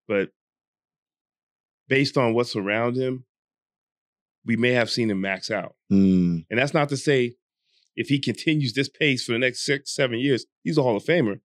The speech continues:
Speaker 2: Yeah.
Speaker 1: I'm just saying in terms of getting them over the hump because the West is so strong.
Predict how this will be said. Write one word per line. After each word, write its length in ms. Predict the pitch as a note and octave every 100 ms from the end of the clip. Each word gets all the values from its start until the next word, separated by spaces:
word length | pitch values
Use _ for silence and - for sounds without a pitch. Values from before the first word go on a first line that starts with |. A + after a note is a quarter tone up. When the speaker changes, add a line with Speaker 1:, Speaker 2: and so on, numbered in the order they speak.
| _ _
Speaker 2:
Yeah. 300 | D3 G2+ F2
Speaker 1:
I'm 120 | G#2+ A#2
just 160 | A2
saying 220 | B2+ A#2
in 60 | G2
terms 300 | G#2+ A#2 G#2
of 100 | F#2
getting 220 | G#2+ G#2+
them 140 | G#2 G2
over 160 | F2+
the 60 | F#2
hump 160 | A2+ - -
because 400 | - G2 F2+ - _ _ _
the 180 | G#2 F#2+
West 280 | G2 G#2 -
is 100 | -
so 120 | F#2
strong. 420 | - A#2 A#2 E2+